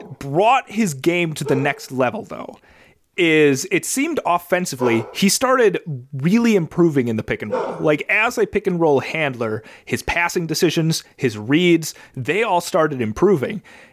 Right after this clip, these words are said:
And from what I'm seeing with the Clippers right now, Paul George is, I'm, I'm really impressed with seeing Paul George in the pick and roll. Like, his, his passing leaves a little bit to be desired, but the slipperiness, Ben, the slipperiness with which that man can drive, the way that he can just contort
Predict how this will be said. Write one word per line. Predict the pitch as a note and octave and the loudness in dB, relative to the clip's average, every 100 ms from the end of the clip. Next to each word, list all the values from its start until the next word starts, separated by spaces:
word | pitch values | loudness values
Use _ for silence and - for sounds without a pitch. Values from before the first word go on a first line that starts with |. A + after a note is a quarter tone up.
| _ | _
And | G3+ G#3+ G#3 | -2 0 -2
from | F#3 | -2
what | G3+ | 0
I'm | C4+ E4 | 0 -2
seeing | - G3+ C#3+ | -2 0 2
with | C3 | 0
the | C3 | 0
Clippers | C3+ C3 A#2+ | 0 0 0
right | B2+ | 0
now, | B2+ - | 0 0
Paul | B3 C#4 | 2 2
George | F3+ F#3+ D#3+ | 4 2 4
is, | C3 A#2 - - | 2 2 -6 -8
I'm, | - E3+ - | -6 -4 -4
I'm | D4 | 0
really | F3 F#3 | 2 2
impressed | D3 B2 B2+ C#3 | 2 -2 -4 -6
with | |
seeing | C3 A2+ | -8 -6
Paul | G#2 A#2 | -2 -2
George | G#2+ A2+ F#2+ | -2 -6 -6
in | A2+ | -8
the | |
pick | G2+ - | -6 -6
and | - | -6
roll. | - - | -10 -4
Like, | - C#3 | -2 0
his, | D#3 C#3+ | -2 -4
his | E3+ E3+ | -4 -6
passing | - A#3 A#3+ C4 A#3 A3+ _ _ _ - | -4 -2 -2 -2 -4 -6 _ _ _ -8
leaves | A3+ C4+ D#4 | 2 2 2
a | |
little | F3 D3 F3+ | 2 2 2
bit | F#3+ F#3+ | 2 -2
to | D3 | -2
be | F3 | 0
desired, | F3+ F#3+ F3+ G#3 | 2 2 0 0
but | D3+ | -4
the | - | -2
slipperiness, | - - C3+ B2+ - B2+ G#2+ - - - - _ _ | 0 0 0 0 0 -4 -6 -12 -10 -10 -12 _ _
Ben, | B2 B2 | -4 -2
the | A#2+ | -2
slipperiness | - C#3+ D#3+ - F3 D3 B2+ A#2 | 0 0 0 0 2 0 0 -2
with | C3+ C#3 | -2 2
which | D3+ - | 0 0
that | C#3+ D3 D3+ | -2 -4 -2
man | C#3+ C#3 | -4 -4
can | C3 G#2 | -6 -6
drive, | C3 C#3+ A#2+ A#2+ | 0 2 2 -2
the | C3 | -2
way | F#3+ A3 | 0 0
that | G#3+ | -2
he | D#3 | -4
can | F3+ E3 | -4 0
just | E3+ - | 0 0
contort | A#2 G#2 - - C3+ | -4 -6 0 2 2